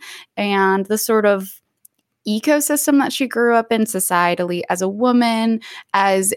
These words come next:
a financially destitute woman, and then somehow, like, a financially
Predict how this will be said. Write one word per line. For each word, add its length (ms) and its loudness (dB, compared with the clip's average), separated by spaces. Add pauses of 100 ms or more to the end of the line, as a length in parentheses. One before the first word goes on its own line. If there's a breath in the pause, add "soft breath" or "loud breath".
a 500 0 (220)
financially 960 -2
destitute 500 0
woman, 600 2
and 260 2
then 460 2
somehow, 520 0
like, 200 -2
a 60 -8
financially 920 -4